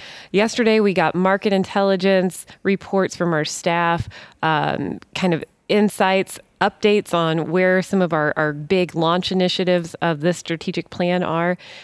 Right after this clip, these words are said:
And then we spent the afternoon discussing in our, in our, uh, we call 'em work groups, but, uh, basically our committees.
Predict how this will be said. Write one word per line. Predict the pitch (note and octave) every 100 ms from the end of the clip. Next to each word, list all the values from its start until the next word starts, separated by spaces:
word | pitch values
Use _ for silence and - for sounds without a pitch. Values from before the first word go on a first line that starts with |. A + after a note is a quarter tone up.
| -
And | F#3 F#3+ F#3 F3+ D3+
then | G3 G#3+ A3
we | G#3
spent | - A3
the | G#3
afternoon | G#3 G3+ G3 A3 A3+ G3 -
discussing | G3 - - A3+ - F#3
in | D#3+
our, | D#3 D#3+ -
in | E3+
our, | E3 D#3+ D3+ - -
uh, | D#3+
we | F3
call | G#3 G3 E3
'em |
work | F3+ G#3+ -
groups, | D#3 F3 -
but, | F3+ E3+ -
uh, | -
basically | D#3 F#3+ F#3 F#3 F3
our | D#3+
committees. | - F3 F#3+ A3+ C#3